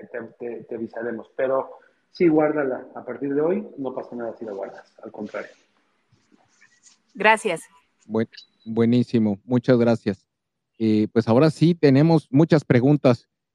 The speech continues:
Speaker 3: Eh, está, eh, la doctora Mercedes. ¿Tienes alguna pregunta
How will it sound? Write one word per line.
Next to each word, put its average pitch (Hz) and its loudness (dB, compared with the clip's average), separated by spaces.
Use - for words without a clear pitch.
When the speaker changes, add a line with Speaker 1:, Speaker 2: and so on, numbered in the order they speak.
Speaker 3:
Eh, 107 0
está, 139 -2
eh, 113 0
la 113 2
doctora 143 2
Mercedes. 143 0
¿Tienes 147 -2
alguna 131 -2
pregunta 151 -2